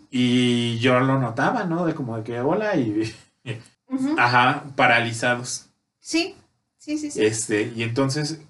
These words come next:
Speaker 1: el límite que ellas establecían, ellos establecían, era, pues, esto de no, no contestar,
Speaker 2: Mm.
Speaker 1: no contestar el saludo, o como de regresar el beso, ¿no? O si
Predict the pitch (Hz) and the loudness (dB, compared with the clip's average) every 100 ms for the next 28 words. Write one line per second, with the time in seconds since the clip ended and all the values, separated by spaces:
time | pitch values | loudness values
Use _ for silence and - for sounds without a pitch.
0 | - 127 127 135 143 151 165 160 127 107 | -6 0 2 2 0 -4 -4 -2 0 2
1 | 101 101 110 110 127 135 135 131 127 120 | 0 -2 -4 -4 -6 -6 -6 -6 -6 -4
2 | 131 139 135 135 127 113 127 127 - 123 | -6 -6 -6 -4 -6 -6 -10 -10 -10 -8
3 | 127 131 139 135 147 - 107 107 110 113 | -8 -6 -6 -4 -6 -8 -2 2 2 2
4 | 110 104 98 120 127 127 107 101 110 123 | 0 -2 -2 -6 -4 -4 -4 -4 0 2
5 | 131 131 - 127 127 143 131 - - - | 2 -2 -6 -6 -4 -4 -4 -6 -6 -6
6 | 127 - - - 135 123 127 123 117 - | -8 -8 -18 -10 -2 0 0 -2 -2 -2
7 | 117 117 113 113 107 104 101 101 113 113 | 0 0 -2 -2 -2 -2 -4 -6 -8 -6
8 | 104 95 95 92 92 95 104 101 95 92 | -6 -6 -8 -8 -8 -12 -16 -10 -8 -8
9 | 90 90 85 92 _ - 110 110 107 113 | -10 -12 -16 -20 _ -4 0 0 0 -2
10 | 113 113 113 120 113 180 107 104 - 101 | -2 -2 -2 -4 -2 -2 -2 -4 -6 -6
11 | 101 95 92 | -4 -6 -8